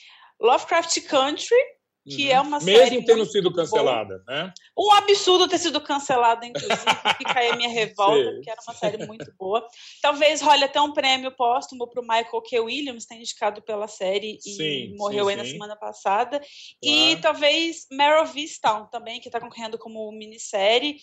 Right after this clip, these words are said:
Speaker 1: que é a série da Kate Winslet, também todo mundo gostou pra caramba. Então, talvez essas duas, eu acho que é o que pode despontar ali como surpresa, mas se eu fosse apostar, eu apostaria em The Crown e Gambito da Rainha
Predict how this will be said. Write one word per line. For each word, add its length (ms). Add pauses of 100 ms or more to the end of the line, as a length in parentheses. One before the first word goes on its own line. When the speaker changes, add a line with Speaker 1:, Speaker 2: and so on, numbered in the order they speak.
Speaker 1:
que 100
é 20
a 20
série 240
da 120
Kate 300
Winslet, 540
também 240
todo 180
mundo 180
gostou 300
pra 160
caramba. 480 (280)
Então, 140
talvez 640
essas 320
duas, 300
eu 60
acho 160
que 80
é 20
o 80
que 140
pode 320
despontar 560
ali 320 (380)
como 400
surpresa, 680 (180)
mas 200
se 60
eu 40
fosse 300
apostar, 380
eu 40
apostaria 460
em 80
The 100
Crown 320
e 40
Gambito 300
da 80
Rainha 320